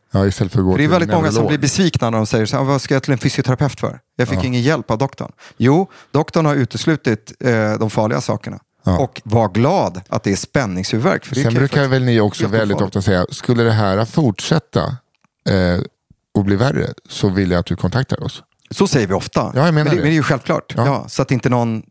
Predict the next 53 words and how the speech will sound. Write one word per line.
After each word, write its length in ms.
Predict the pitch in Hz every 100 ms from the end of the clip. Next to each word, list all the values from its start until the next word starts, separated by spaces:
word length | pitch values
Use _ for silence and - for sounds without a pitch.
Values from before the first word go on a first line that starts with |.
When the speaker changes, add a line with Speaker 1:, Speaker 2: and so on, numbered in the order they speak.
| -
Speaker 1:
Så 100 | 120
att 80 | 113
man, 60 |
Speaker 2:
liksom 100 | 117
Speaker 1:
man 100 | 113
inte 100 | 117
Speaker 2:
plötsligt 260 | 127 110 131
Speaker 1:
känner 140 | 110
sig 160 | 104 104
glömd. 300 | 101 131 156
Speaker 2:
börjar 340 | 147 139 180
då 100 | 160 131
kräkas 480 | 139 127 - 120
på 80 | -
morgonen 460 | 123 117 113 113 117
och, 360 | 113 113 113
och, 340 | 113 110 - 110
och 60 |
Speaker 1:
Nej. 100 | 107 87
Speaker 2:
får 180 | 117
liksom 220 | 110 104 117
en 80 |
annan 200 | 151 190
typ 200 | 165 131
av 100 | 117
huvudvärk. 340 | 113 110 107 -
Tänker 300 | 113 107 107
att, 120 | 107
"Nej, 100 | 123
men 100 | 120
doktorn 320 | 165 - 139
sa 260 | 117 113 110
tjugohundratio 760 | - - 110 110 104 - 110 104
att 120 | 107
det 80 | 107
här 80 | 104
var 80 | 104
spänningshuvudvärk." 580 | - 107 101 131 123
Speaker 1:
Nej. 200 | 104 101 - _ -
Speaker 2:
Såklart. 400 | - - - - - - - - -
Speaker 1:
Eh, 100 | 104
ja, 340 | 98 98 135
men, 280 | 160 147 135
eh, 80 | 131
bra. 240 | 123 131
Speaker 2:
Så 240 | 120 123 120
kom 220 | - 185 156
till 200 | 113 104
oss. 300 | 101 - - - _ _ -
Eh, 460 | 107 104 104 101 104
och 260 | - 156 -
får 220 | - 160 135
du 140 | 139